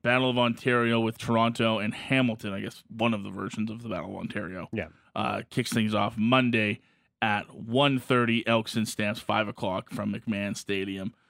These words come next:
Speaker 1: We, we talked a lot of C F L on Monday's program. Uh, we talked about the Elks ending their home losing streak. We chatted with John Hodge about just some general feels around,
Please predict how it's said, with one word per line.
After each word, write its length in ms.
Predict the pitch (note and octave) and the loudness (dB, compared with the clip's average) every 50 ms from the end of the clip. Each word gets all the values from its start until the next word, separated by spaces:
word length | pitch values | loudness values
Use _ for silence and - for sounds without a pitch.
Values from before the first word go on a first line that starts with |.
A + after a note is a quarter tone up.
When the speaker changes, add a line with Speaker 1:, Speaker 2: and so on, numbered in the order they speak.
| _ _ _ _ _ _ _ _ - _ - | _ _ _ _ _ _ _ _ -20 _ -4
Speaker 1:
We, 280 | G3+ G#3+ A#3 A#3 G#3+ F#3 | 2 4 4 4 4 4
we 100 | G#3+ G3 | 2 6
talked 200 | - G#3 G#3+ G#3+ | 6 6 6 6
a 40 | G3 | 6
lot 220 | E3+ E3 E3+ E3+ | 6 6 6 6
of 80 | F3 - | 4 4
C 120 | - E3 D#3+ | 4 4 6
F 100 | D3+ E3 | 8 6
L 100 | D#3 D3+ | 6 6
on 120 | D3+ D3 | 6 6
Monday's 380 | C#3+ C#3+ C#3+ D3 D3 C#3+ C3+ - | 4 4 6 6 4 4 2 2
program. 680 | - C#3+ C3+ B2+ B2 A2+ B2 A#2+ A#2 A#2 A#2+ C3 B2+ - _ _ _ | 2 4 4 4 4 4 4 4 4 4 2 2 -2 -6 _ _ _
Uh, 400 | A2+ A2+ A2 G#2+ G#2+ G#2+ G#2+ G#2+ | 0 0 2 2 2 0 0 0
we 80 | G#2+ G#2+ | -2 -2
talked 280 | - C3 B2+ B2 A#2 | 0 2 2 2 2
about 180 | A#2 A2+ A#2 A2 | 0 -2 -2 0
the 140 | A#2 A2+ A2 | -2 0 2
Elks 440 | A2+ A#2+ A#2+ A#2 - - - - - - | 4 2 2 0 -4 -10 -12 -12 -4 0
ending 300 | A#2+ A#2+ B2 B2 A#2+ A#2+ | 0 2 4 4 4 4
their 240 | A#2 A2+ A2 A2 G#2 | 4 2 2 0 0
home 300 | - C3 A#2+ A2+ A2 A#2 | 2 2 2 4 4 6
losing 380 | C#3 D#3 F3+ E3+ D#3 D#3+ D#3+ | 6 6 6 6 4 2 2
streak. 520 | D3+ - - D#3+ D#3+ D#3 D3+ D3 - - _ _ _ _ _ _ _ _ _ | 2 2 2 4 6 6 4 2 -2 -14 _ _ _ _ _ _ _ _ _
We 60 | - A#2 | -6 0
chatted 200 | - C3 B2 B2 | 2 4 4 4
with 100 | A2+ G#2+ | 2 2
John 240 | A#2+ A#2+ A#2 A#2 | 4 4 4 4
Hodge 300 | A#2+ A#2+ A#2+ A#2+ A#2+ A#2 | 4 4 4 4 4 2
about 240 | A#2+ A2 A2+ A2+ A2 | 2 0 0 0 0
just 200 | - - A#2+ - | -2 -4 -4 0
some 200 | - C#3+ C3+ B2 | 2 2 2 2
general 680 | A#2 - B2+ B2 B2+ C3 C3 B2+ B2+ B2+ B2+ B2 B2 A#2+ | 0 0 2 2 4 4 4 4 4 6 6 4 4 2
feels 560 | - - - B2 B2+ C3 B2+ C3 B2+ B2 A#2 | -2 -2 2 4 6 6 6 4 4 2 2
around, 680 | B2+ A#2+ A#2 A#2 B2 B2 B2 A#2+ B2 A#2+ A#2+ A#2 - | 2 4 6 6 6 6 6 6 6 4 2 0 -2